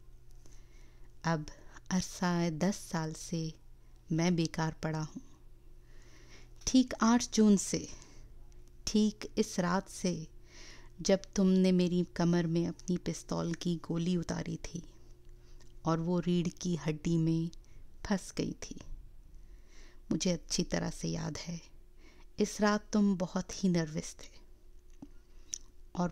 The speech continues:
पिस्तौल तुम्हारे हाथ में कांप रहा था। मैंने अंदाज़ा लगाया था कि तुम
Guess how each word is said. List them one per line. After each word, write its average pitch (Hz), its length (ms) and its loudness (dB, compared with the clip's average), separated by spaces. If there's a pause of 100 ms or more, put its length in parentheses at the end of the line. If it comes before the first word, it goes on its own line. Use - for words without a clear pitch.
पिस्तौल 190 400 -2 (100)
तुम्हारे 180 460 2
हाथ - 340 -6
में 185 180 0
कांप 190 300 0
रहा - 200 -8
था। - 220 -12 (2000)
मैंने 233 240 10
अंदाज़ा 220 420 8
लगाया 220 420 4
था 214 160 -2
कि 214 160 0
तुम 202 220 2